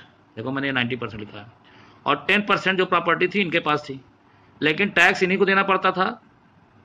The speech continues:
Third state को, first और second को नहीं। और इसी tax को देने के विरोध में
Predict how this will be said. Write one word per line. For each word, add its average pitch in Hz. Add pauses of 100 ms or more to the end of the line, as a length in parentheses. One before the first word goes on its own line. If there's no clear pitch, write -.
(460)
Third 147
state 165
को, 208
first 180
और 160
second 151
को 143
नहीं। 107 (540)
और 165
इसी 160
tax 190
को 208
देने 165
के 196
विरोध 160
में 113